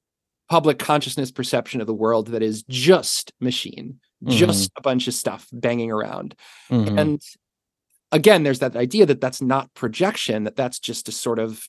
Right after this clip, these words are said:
Speaker 1: objective look at how things are. But I think it is projection.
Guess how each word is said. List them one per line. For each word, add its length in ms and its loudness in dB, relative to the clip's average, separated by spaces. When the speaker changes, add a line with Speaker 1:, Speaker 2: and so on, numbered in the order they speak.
Speaker 1:
objective 560 -4
look 180 -4
at 80 -12
how 160 -4
things 380 -8
are. 400 0
But 100 6
I 80 6
think 220 2
it 40 2
is 220 6
projection. 720 -10